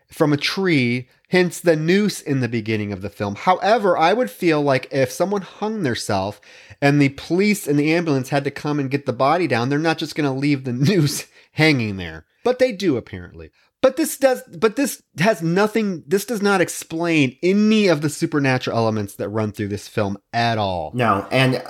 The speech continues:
Speaker 2: um, I have a huge issue with that, I'll be honest. Like, this, there's a few things about this scene that piss me off. First of all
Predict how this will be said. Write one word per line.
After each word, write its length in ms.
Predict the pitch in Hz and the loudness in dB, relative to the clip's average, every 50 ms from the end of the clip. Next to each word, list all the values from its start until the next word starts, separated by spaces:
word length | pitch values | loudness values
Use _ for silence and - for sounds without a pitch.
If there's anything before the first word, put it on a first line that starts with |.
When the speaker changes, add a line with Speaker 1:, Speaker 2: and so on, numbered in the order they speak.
| - - | -4 0
Speaker 2:
um, 520 | - 131 127 127 123 120 - - - - - | 4 4 4 4 2 0 -4 -6 -8 -6 -2
I 160 | - 120 135 | 0 2 2
have 100 | 127 117 | 2 2
a 120 | 117 101 | 0 -2
huge 800 | - - - - - 143 147 143 135 127 120 110 101 104 - - - | -4 -8 -12 -8 -4 0 2 4 4 4 4 2 2 -2 -6 -8 -6
issue 540 | 95 104 104 - - 85 76 64 60 64 - | -4 -4 -4 -4 -6 -6 -6 -8 -8 -10 -10
with 200 | - 95 90 - | -10 -10 -10 -8
that, 260 | - 78 67 64 - - - | -8 -6 -6 -6 -6 -6 -6
I'll 100 | 104 98 | -4 -2
be 140 | 101 98 92 | -2 -2 -2
honest. 400 | 85 76 71 71 71 - - 117 | -2 -4 -6 -8 -8 -6 -4 -2
Like, 260 | 110 104 104 - - - - - - - _ _ | -2 -2 -2 -4 -10 -20 -20 -20 -20 -20 _ _
this, 840 | 120 117 110 110 - 165 180 175 180 - - - - - - _ - | -20 -20 -8 -2 0 2 2 2 0 -2 -4 -6 -8 -10 -14 _ -8
there's 200 | 139 165 175 175 | -4 -2 0 0
a 40 | 170 | 0
few 220 | - 226 247 240 | 2 2 2 4
things 200 | 247 240 208 175 | 4 2 2 2
about 220 | 170 156 156 147 | 2 0 0 0
this 160 | 143 143 135 - | 0 -2 -4 -4
scene 280 | - 143 135 120 104 | -2 -2 0 0 0
that 140 | 104 90 - | -2 -4 -6
piss 220 | - 117 - - | -8 -10 -8 -8
me 140 | 107 98 85 | -8 -8 -8
off. 180 | 76 69 - - | -8 -10 -14 -16
First 420 | - - - 196 208 202 - - | -14 -4 0 0 2 2 0 -2
of 120 | 139 110 101 | -4 -4 -4
all 280 | 76 78 - - - | -4 -6 -8 -10 -14